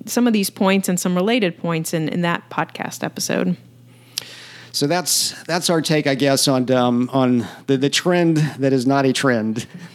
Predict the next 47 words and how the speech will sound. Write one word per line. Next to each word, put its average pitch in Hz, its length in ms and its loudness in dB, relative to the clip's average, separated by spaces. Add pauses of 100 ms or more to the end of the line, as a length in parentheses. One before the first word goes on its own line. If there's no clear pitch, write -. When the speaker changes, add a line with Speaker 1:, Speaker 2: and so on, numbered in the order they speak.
Speaker 1:
The 127 180 2
Speaker 2:
um, 180 80 4
but 165 100 4
Speaker 1:
non-trend. 165 400 -2
Speaker 2:
the 147 60 6
non-trend, 143 720 2
but, 123 160 2
but, 131 260 0
but 139 160 2
should 208 360 2
be. 113 280 4 (400)
Um, 135 280 2
so 147 240 2
we 131 160 2
hope 143 200 0
that 131 140 2
the, 127 280 2
uh, 120 340 2
the, 117 360 0
the 113 300 -2
people 156 280 2
who 143 100 2
are 123 260 0
listening 160 580 2
to, 131 320 2
um, 123 280 4
this 127 180 0
episode 127 400 0
will, 117 140 2 (100)
will 117 100 -4
take 127 280 -2
that 120 180 0
to 110 60 0
heart 135 340 0
and 123 140 4
maybe 120 180 2
spend 127 220 0
some 120 120 -2
time 123 300 0 (380)
reflecting 147 680 2
on, 127 360 2
um, 117 340 2
what 123 240 0
your 117 160 0
own 123 360 2
learning 131 320 2
habits 127 600 0